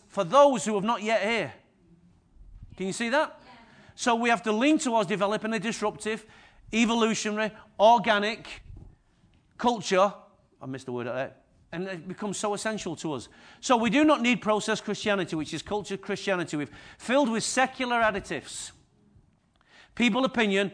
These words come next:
and with parallel structures portrayed as wise leadership. We are not trying to build like Jimmy down the road. We're not trying to use, adopt different parallels. We do not need someone else's idea. We need God's wisdom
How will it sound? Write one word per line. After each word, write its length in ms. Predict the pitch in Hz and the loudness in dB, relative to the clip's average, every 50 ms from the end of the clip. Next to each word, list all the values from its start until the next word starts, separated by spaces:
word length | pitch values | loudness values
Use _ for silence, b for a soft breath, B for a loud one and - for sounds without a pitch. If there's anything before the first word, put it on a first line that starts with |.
| - - - | -10 -10 -4
and 140 | - 190 175 | -2 0 2
with 200 | 180 170 170 - | 2 0 0 0
parallel 340 | - 233 247 254 254 262 226 | 2 2 2 2 2 -2 -4
structures 540 | - - 262 240 180 151 - 185 180 - | -6 -6 -6 -6 -6 -4 -4 -4 -4 -4
portrayed 400 | - - 151 - - 214 208 196 | -4 -10 -10 -4 -2 -2 0 0
as 120 | 170 160 131 | -2 -2 -2
wise 300 | 151 170 175 170 151 147 | 2 2 2 2 0 -2
leadership. 500 | 175 175 170 160 143 - 170 143 113 - B B B B | -6 -6 -6 -6 -8 -8 -8 -8 -10 -10 B B B B
We 120 | - 180 190 | -2 -2 0
are 60 | 185 | 2
not 220 | 214 254 190 - | 0 0 -2 -4
trying 300 | - - 233 240 240 226 | -6 -4 -4 -4 -4 -4
to 100 | - 220 | -8 -8
build 300 | 165 165 240 233 202 175 | -6 -2 -2 0 0 2
like 180 | 180 185 170 156 | 2 0 0 0
Jimmy 220 | 127 214 196 180 | -4 -2 -2 -2
down 220 | 151 160 160 160 156 | -2 -2 -2 -2 -2
the 100 | 156 156 | -4 -2
road. 260 | 160 147 127 110 - - - - _ _ _ _ _ _ _ _ _ - - _ _ _ _ _ _ _ _ _ _ _ _ _ _ _ _ _ _ b b b b b b | -2 -4 -4 -6 -10 -16 -20 -20 _ _ _ _ _ _ _ _ _ -20 -20 _ _ _ _ _ _ _ _ _ _ _ _ _ _ _ _ _ _ b b b b b b
We're 120 | - 190 202 | 0 2 2
not 160 | 240 233 - | 2 0 -2
trying 240 | - 233 254 254 - | -2 0 0 0 0
to 120 | - 233 | 0 0
use, 300 | 220 226 233 220 175 147 - | 0 0 0 -2 -2 -4 -4
adopt 640 | 214 208 202 185 151 - 240 226 233 233 - - 131 | -4 -4 -2 -2 2 4 4 4 4 2 -12 -8 -2
different 420 | 170 208 - - 220 220 196 160 | 0 0 0 0 -4 -6 -6 -6
parallels. 600 | - - 208 214 214 202 190 175 151 139 131 120 | -2 0 2 2 2 2 2 2 0 0 -2 -4
We 120 | 147 190 175 | -4 -4 -4
do 180 | 131 208 220 | -2 -2 -2
not 320 | 240 233 233 240 220 160 202 | -2 -2 -2 -2 -4 -6 -6
need 440 | 196 214 226 220 190 170 160 131 131 | -4 -2 -2 -2 -2 -2 -4 -6 -6
someone 320 | - - 202 196 196 185 | -4 -4 -2 -2 0 -2
else's 320 | 180 180 - - 180 151 | -2 -2 -2 -4 -4 -4
idea. 440 | 175 170 160 143 160 185 180 151 110 - - _ _ _ _ _ b b b b b b b b b b b b b - | -4 -4 -4 -4 -2 -2 -2 -4 -4 -8 -14 _ _ _ _ _ b b b b b b b b b b b b b -4
We 140 | 160 196 | -2 0
need 220 | 196 196 185 135 117 | 0 0 -2 -2 -2
God's 320 | 139 180 190 202 147 - | 2 2 2 2 0 -2
wisdom 460 | 143 202 208 151 131 127 156 127 110 | -2 -2 -2 -2 -4 -6 -6 -6 -8